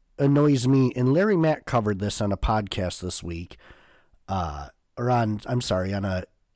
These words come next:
Sirius X M show. Ty Gibbs is,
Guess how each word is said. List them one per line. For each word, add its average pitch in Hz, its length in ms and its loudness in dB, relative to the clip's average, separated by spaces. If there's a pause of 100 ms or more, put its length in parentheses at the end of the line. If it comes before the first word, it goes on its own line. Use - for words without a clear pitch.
Sirius 147 600 0
X 120 260 -8
M 104 160 -6
show. 87 420 -10 (2500)
Ty 285 220 2
Gibbs 131 640 2 (1080)
is, 127 560 2